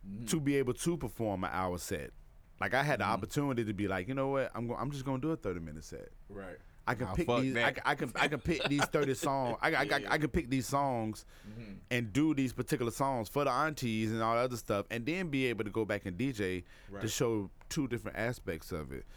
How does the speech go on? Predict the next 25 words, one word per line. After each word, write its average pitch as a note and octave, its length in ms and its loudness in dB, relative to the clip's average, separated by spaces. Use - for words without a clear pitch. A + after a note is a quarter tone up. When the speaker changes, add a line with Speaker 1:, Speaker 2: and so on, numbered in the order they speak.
Speaker 1:
Right. G2+ 160 -8
Speaker 2:
But C3+ 140 4
it C#3 80 0
all D3 280 4
is B2 180 0
fueled C3+ 480 0
from G2+ 280 -2
me G2+ 140 0
rapping. A#2+ 440 -4
Speaker 1:
Right. G2 220 -10
Speaker 2:
And A2 160 2
I'm B2+ 120 0
like, G2 420 0
"Pete, C3+ 260 -2
you A#2+ 120 0
need A2+ 100 0
to G#2 80 0
embrace G2 360 -2
that, F#2 280 0
like, F2+ 200 -2
a D2+ 80 -4
lot D#2+ 280 -2
more." F2 320 -2
Speaker 1:
Right. F#2+ 260 0
Speaker 2:
Yeah. D#2+ 140 -4